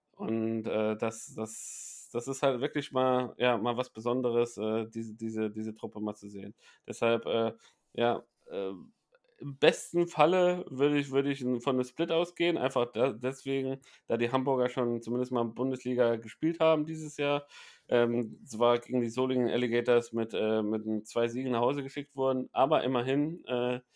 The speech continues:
ähm, äh, kommen sie so langsam mal ins Rollen, das Ganze.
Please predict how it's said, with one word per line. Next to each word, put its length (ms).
ähm, 720
äh, 140
kommen 240
sie 140
so 80
langsam 340
mal 240
ins 240
Rollen, 220
das 160
Ganze. 420